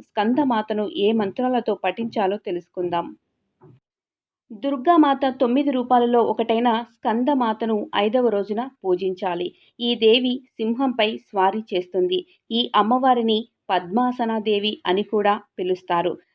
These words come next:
తల్లి స్కందమాతను గౌరి, మహేశ్వరి, పార్వతి, ఉమా అని కూడా పిలుస్తారు. ఈ తల్లికి నాలుగు చేతులు ఉంటాయి.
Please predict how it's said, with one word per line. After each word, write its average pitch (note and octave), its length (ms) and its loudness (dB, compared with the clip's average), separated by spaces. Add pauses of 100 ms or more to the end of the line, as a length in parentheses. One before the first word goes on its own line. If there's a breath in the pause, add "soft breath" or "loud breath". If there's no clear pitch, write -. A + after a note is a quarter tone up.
(120)
తల్లి D4 320 4 (100)
స్కందమాతను A#3+ 880 2 (160)
గౌరి, G3 400 2 (220)
మహేశ్వరి, G#3+ 580 -2 (260)
పార్వతి, G#3 480 2 (320 soft breath)
ఉమా A3 260 2 (280)
అని A3 160 2
కూడా A#3+ 320 -4
పిలుస్తారు. F#3 640 -4 (300 soft breath)
ఈ D4 100 2
తల్లికి D#4 440 2 (120)
నాలుగు A3 380 2
చేతులు A3 380 -4
ఉంటాయి. F#3 360 0